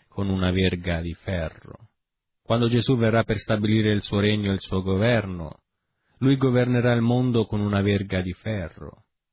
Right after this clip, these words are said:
e il figlio di lei fu rapito presso Dio e il suo trono, ed è lì che si trova ora. Gesù è stato rapito in cielo, è asceso in cielo,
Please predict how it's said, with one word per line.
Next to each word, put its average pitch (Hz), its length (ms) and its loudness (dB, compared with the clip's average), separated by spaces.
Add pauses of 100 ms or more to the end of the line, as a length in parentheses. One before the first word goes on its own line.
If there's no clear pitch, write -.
(180)
e 107 120 -2
il 107 100 2
figlio 117 400 2
di 104 160 2
lei 104 280 4
fu - 180 -6
rapito 98 540 -2
presso 92 420 -4
Dio 92 480 -4
e 87 60 -4
il 87 100 -6
suo - 260 -10
trono, 82 680 -10 (460)
ed 101 140 -4
è 98 80 2
lì 117 200 4
che 98 120 -2
si - 160 -6
trova 82 460 -8
ora. - 340 -16 (640)
Gesù 120 300 0
è 123 60 0
stato 113 300 0
rapito 104 360 0
in 98 140 -4
cielo, - 580 -6 (520)
è 110 100 -2
asceso 117 460 2
in 104 160 0
cielo, 113 640 -4